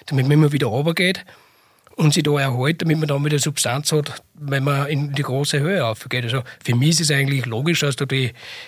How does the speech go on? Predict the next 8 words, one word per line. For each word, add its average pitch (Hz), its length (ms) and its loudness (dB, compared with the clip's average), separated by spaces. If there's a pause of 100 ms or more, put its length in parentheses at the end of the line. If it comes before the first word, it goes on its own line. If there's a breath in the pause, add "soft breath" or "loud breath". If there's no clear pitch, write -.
(180 loud breath)
die 123 360 -2 (100)
medizintechnische 127 1300 2 (200)
Entwicklung 147 560 0
oder 131 140 0
die 123 140 -2
wissenschaftliche 147 580 0
Entwicklung 131 540 -2
weitergeht 160 560 -2